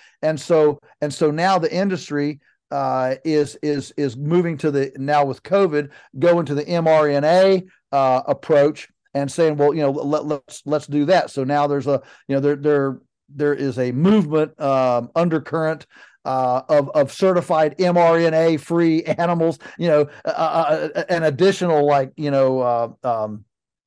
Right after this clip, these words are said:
uh, parallel universe, uh, being, uh, built,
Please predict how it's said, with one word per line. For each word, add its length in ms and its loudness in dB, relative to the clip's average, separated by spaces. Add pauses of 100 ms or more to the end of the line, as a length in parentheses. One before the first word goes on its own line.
uh, 140 -12
parallel 540 2
universe, 580 -2
uh, 300 -6 (260)
being, 420 -6 (100)
uh, 100 -8
built, 380 -2